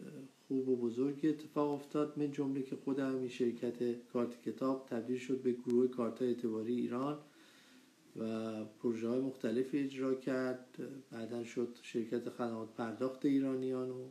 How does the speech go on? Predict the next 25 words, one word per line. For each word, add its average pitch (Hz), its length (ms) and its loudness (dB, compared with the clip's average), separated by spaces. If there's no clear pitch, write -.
غیر 147 200 0
و 156 100 4
سالک 147 480 0
و 202 140 2
که 135 180 2
عملاً 131 320 2
خط 156 340 4
زندگی 135 600 4
من 143 240 2
از 123 200 0
این 127 200 0
سالها 120 560 2
به 123 140 2
بعد 151 520 2
در 117 200 0
همین 139 280 -2
حوزهٔ، 131 760 4
اه، 120 80 -4
در 110 100 -6
حقیقت، 110 460 -6
اه، - 60 0
کارت‌های 123 420 2
اعتباری 120 580 2
و 131 120 2
خدمات 117 540 -4